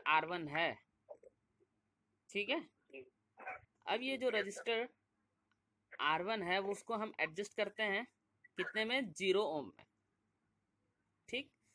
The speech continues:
तो रजिस्टर आर थ्री क्या करेगा, limit करेगा current, ठीक है, आर थ्री क्या करेगा, current को limit करेगा base one का, through base one to base two section। मतलब ये जो आर थ्री है ना,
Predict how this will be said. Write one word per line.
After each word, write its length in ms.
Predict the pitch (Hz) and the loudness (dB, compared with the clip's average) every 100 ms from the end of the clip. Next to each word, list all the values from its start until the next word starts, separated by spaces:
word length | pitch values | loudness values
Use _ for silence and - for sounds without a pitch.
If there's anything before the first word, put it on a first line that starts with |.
| - | -8
तो 60 | 214 | 2
रजिस्टर 340 | 208 196 - | 4 4 2
आर 320 | 247 - 165 190 | 2 8 8 8
थ्री 180 | 233 | 4
क्या 140 | 233 226 | 4 4
करेगा, 320 | 226 226 220 | 6 4 4
limit 380 | 226 196 208 226 | 4 2 0 -2
करेगा 400 | - 214 208 202 208 262 _ _ _ _ _ | 2 4 4 4 2 -2 _ _ _ _ _
current, 400 | 196 190 202 143 - _ _ _ _ _ - - _ | 2 6 6 4 -8 _ _ _ _ _ -20 -20 _
ठीक 180 | - 240 | -4 0
है, 140 | 269 - _ _ _ _ _ | 0 0 _ _ _ _ _
आर 160 | 127 151 | 0 0
थ्री 160 | 214 | 0
क्या 120 | 220 214 | 4 4
करेगा, 380 | 208 220 226 285 - - _ | 4 2 4 0 -2 -8 _
current 280 | 185 185 226 | 0 2 0
को 140 | - 240 | 0 0
limit 380 | 226 202 214 226 | 2 -2 -2 -2
करेगा 360 | 214 208 208 208 | 4 4 4 2
base 200 | 180 202 - | 4 2 0
one 140 | 180 | -6
का, 200 | 156 - - _ _ _ _ _ _ _ | -4 -12 -14 _ _ _ _ _ _ _
through 200 | - 233 | -2 0
base 260 | 185 190 196 | 6 4 4
one 200 | 190 196 277 - _ - | -2 -2 -4 -8 _ -4
to 60 | 277 311 180 | -2 -2 4
base 260 | 185 254 - - - | 4 4 0 -14 -10
two 120 | 240 | -6
section। 360 | - 156 - 127 131 | -4 -6 -8 -10 -8
मतलब 340 | 143 202 214 - _ 175 | -4 -4 -4 -10 _ 0
ये 80 | |
जो 120 | 190 220 165 | 2 4 8
आर 160 | 170 | 8
थ्री 220 | 180 220 214 | 6 0 0
है 140 | 180 | 0
ना, 340 | 156 156 196 | 0 -2 -4